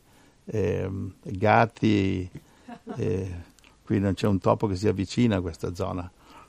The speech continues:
Speaker 1: Abbiamo gatti da tutte le parti.
Speaker 2: Sì.
Speaker 1: Hai capito? Il prepararsi. Adesso abbiamo preparato l'orticello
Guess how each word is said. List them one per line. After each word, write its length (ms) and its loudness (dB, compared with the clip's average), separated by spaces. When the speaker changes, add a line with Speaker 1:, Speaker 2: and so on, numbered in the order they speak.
Speaker 1:
Abbiamo 300 0
gatti 300 2
da 60 0
tutte 240 -2
le 100 0
parti. 460 -6
Speaker 2:
Sì. 220 -20
Speaker 1:
Hai 80 -8
capito? 400 0
Il 120 -6
prepararsi. 600 2
Adesso 180 0
abbiamo 300 2
preparato 500 -2
l'orticello 880 2